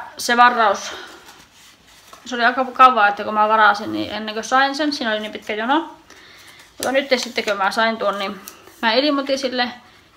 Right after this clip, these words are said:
Ja sitten se hommas mulle langat, niin mä tein sille ne sukat.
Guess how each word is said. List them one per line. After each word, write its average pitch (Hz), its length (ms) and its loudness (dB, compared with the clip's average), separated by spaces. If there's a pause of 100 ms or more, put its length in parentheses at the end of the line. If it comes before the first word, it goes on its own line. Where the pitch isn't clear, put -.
Ja 214 200 2 (160)
sitten 220 300 -10
se 208 140 -2
hommas 196 300 -10
mulle 202 160 -6
langat, 214 340 -4
niin - 100 -10
mä 196 140 -2
tein - 160 -8
sille 202 240 -12
ne 180 80 -10
sukat. - 460 -4